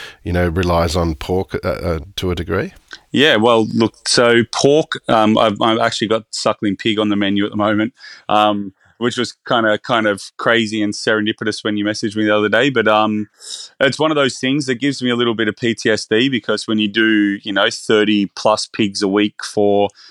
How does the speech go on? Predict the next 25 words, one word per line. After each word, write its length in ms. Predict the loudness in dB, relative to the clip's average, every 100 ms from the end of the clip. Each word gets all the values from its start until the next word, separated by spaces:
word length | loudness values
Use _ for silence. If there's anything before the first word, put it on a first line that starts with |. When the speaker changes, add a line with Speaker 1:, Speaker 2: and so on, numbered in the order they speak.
| -20 _ -10
Speaker 2:
S-, 160 | -6 0
uh, 280 | 4 4 2
I 60 |
think 200 | -2 -2
I 40 | 0
worked 220 | -2 -2
at 80 | -8
Pillu 340 | -4 -2 -2
for 140 | -4
six 400 | -6 -2 -2 0
years, 300 | 2 2 2
six 260 | 0 0 0
and 80 | 0
a 20 |
half 240 | 2 2
years 200 | 2 2
in 100 | 2
total 300 | 2 2 2
by 100 | 2
the 80 | 2
time 280 | 2 0 2
I 60 | 2
did 260 | 0 -4 -2
both 260 | 0 0 0
rounds. 520 | 0 0 0 -2